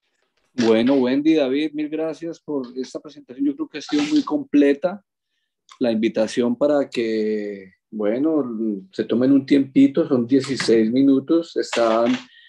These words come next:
está bien organizado, tiene buena música, tiene unos detalles estéticos, eh, y un acabado que, que vale la pena escucharlo. Entonces, ojalá,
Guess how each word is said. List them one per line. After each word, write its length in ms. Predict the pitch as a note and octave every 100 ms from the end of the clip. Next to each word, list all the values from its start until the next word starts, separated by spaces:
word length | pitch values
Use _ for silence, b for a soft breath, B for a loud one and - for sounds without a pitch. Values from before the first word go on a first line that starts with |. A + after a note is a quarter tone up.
| B _
está 240 | B2+ C3
bien 220 | C3+ D#3
organizado, 680 | D#3+ D#3+ D3+ C3 C#3 C#3 C#3+
tiene 240 | C#3+ C#3
buena 320 | C#3 C#3 C#3 C#3+
música, 880 | C#3+ C#3 C3 C3+ _ C#3 C3 C3 _
tiene 180 | - C3
unos 160 | C#3 C3+
detalles 680 | B2 B2 B2 B2 C3 C3+ C3
estéticos, 720 | - B2+ A#2+ C#3 C3+ A#2+ _ _ _ _ _ _ _ _
eh, 600 | C3 B2 A#2+ A#2 A2+ A2+
y 60 | A#2
un 120 | A#2+
acabado 640 | C#3 C3+ A#2+ A2+ A#2 B2 B2+
que, 540 | B2+ A#2 A2+ G#2+ G2+
que 80 | -
vale 140 | G#2+
la 160 | B2 B2+
pena 560 | A2+ A#2 B2 B2+ B2+ -
escucharlo. 580 | A#2 - A2 C#3 E3 D3+
Entonces, 640 | A#2 A2+ A2+ C#3+ D3+ C#3+
ojalá, 640 | D3 A#2+ A2 A2 D3 F#3+